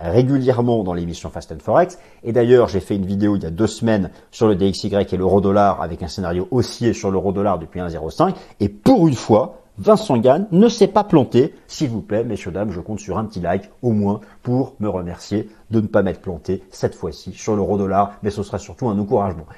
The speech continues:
La baisse du dollar U S sur le marché des changes. Alors pourquoi, d'ailleurs, c'est, c'est important ?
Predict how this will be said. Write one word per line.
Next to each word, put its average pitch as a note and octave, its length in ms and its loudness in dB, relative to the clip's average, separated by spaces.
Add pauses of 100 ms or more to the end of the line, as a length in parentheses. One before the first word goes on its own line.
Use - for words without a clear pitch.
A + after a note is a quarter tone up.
(140)
La A#2+ 140 2
baisse D3 220 4
du C3+ 60 -6
dollar B2+ 280 2
U A#2+ 80 0
S C3 80 -2
sur A#2 100 -4
le G#2 80 -2
marché G2+ 240 -6
des F2+ 100 -6
changes. - 220 -16 (320)
Alors E3+ 200 2
pourquoi, G3 360 2
d'ailleurs, F3 320 0
c'est, - 160 -8
c'est - 140 -8
important ? A#2 400 -6